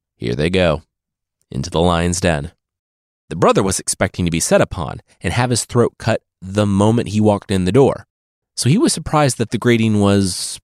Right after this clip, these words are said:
not that. It wasn't a cup of hot wine and a loaf of warm bread, though, either, because the family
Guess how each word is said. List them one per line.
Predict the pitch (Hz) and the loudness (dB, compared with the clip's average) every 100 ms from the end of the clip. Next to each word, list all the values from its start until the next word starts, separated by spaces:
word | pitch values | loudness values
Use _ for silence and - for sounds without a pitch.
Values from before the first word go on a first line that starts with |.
| _ _ _ _ - | _ _ _ _ -10
not | 78 87 95 - - | -4 0 0 -2 -2
that. | 123 240 87 - - _ _ _ _ _ _ _ | 0 0 -2 -10 -20 _ _ _ _ _ _ _
It | 95 | -8
wasn't | 95 147 165 110 101 | 0 2 2 0 -2
a | - | -8
cup | - 123 - | -4 -4 -2
of | - | -4
hot | - 113 | -2 0
wine | 90 123 107 - - _ _ | 0 -2 -2 -6 -14 _ _
and | - | -8
a | 78 | -2
loaf | 82 95 - | 2 2 0
of | 78 | 0
warm | 85 101 90 | 2 2 2
bread, | 98 127 73 | 2 2 0
though, | - - - - | -6 -10 -12 -6
either, | 98 85 - _ _ _ _ _ _ | -4 -4 -8 _ _ _ _ _ _
because | - 104 117 | -8 -4 -2
the | 104 | -2
family | 127 170 170 151 117 | 0 0 2 2 0